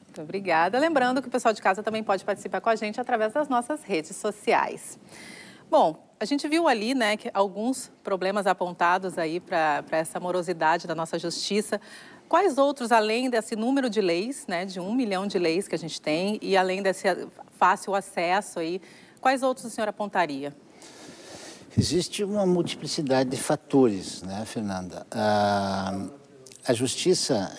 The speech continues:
Speaker 2: é, o poder judiciário, em toda a história cultural da humanidade, ele sempre foi um pouco demorado pra resolver os casos. É,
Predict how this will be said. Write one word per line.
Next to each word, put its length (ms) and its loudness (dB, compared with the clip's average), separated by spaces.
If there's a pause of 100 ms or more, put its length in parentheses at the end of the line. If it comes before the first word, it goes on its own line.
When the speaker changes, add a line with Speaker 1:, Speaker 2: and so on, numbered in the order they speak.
Speaker 2:
é, 260 -2
o 60 -4
poder 360 4
judiciário, 920 -2
em 80 -10
toda 480 0
a 40 -4
história 840 0
cultural 640 -4
da 80 -4
humanidade, 540 -2
ele 120 -4
sempre 320 0
foi 140 -2
um 80 0
pouco 240 -4
demorado 580 2 (160)
pra 140 -4
resolver 480 0
os 160 -2
casos. 560 -6 (800)
É, 800 0